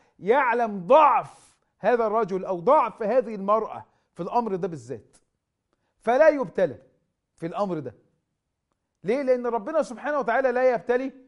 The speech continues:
ليعذب. إنما لو ابتلاك بحاجة أنت مقتنع إن أنت برضو ضعيف فيها، اعلم، اعلم أنه سبحانه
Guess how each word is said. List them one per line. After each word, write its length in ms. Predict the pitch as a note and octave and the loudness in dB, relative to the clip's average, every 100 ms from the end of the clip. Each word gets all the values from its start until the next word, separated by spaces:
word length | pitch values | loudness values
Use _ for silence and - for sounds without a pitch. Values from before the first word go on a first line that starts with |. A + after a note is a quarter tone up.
| _ _ | _ _
ليعذب. 520 | D#3 F#3 E3 E3+ B2 B2+ _ _ _ _ _ | -6 -2 0 -2 -6 -16 _ _ _ _ _
إنما 520 | F#3+ G3 G#3 D#4+ D#4+ C4 | -6 -4 0 0 2 2
لو 260 | C#4 D#4 | 2 2
ابتلاك 840 | A#3 - A#3+ A#3+ D#4 - - - _ _ | -4 -2 2 6 6 6 -2 -20 _ _
بحاجة 520 | D3+ - A3 C#4+ A#3 C4 | -6 -2 2 2 2 -2
أنت 200 | C4+ B3 | -2 -4
مقتنع 540 | A3+ - C#4 C4+ G#3+ | -6 -4 -2 -2 -4
إن 100 | A3+ | -6
أنت 160 | C4 A#3 | -2 6
برضو 320 | C#4 C4 B3+ | 6 6 2
ضعيف 300 | A#3 C4+ - | 2 2 0
فيها، 360 | C#4 D4+ D4+ - _ _ _ _ | 2 4 4 0 _ _ _ _
اعلم، 800 | C#4 E4 C#4+ D#4 E4+ E4+ C#4+ C4 A3 A3+ - | 10 10 10 8 8 6 -6 -16 -20 -20 -2
اعلم 400 | C4 A3+ E3+ B2 - _ _ | 2 2 0 -8 -18 _ _
أنه 380 | G3 A#3 D4+ C#4+ | -6 -2 -2 -2
سبحانه 720 | - A3+ G#3 C4+ C#4 B3 - | -6 -10 -4 -4 -2 -4 -4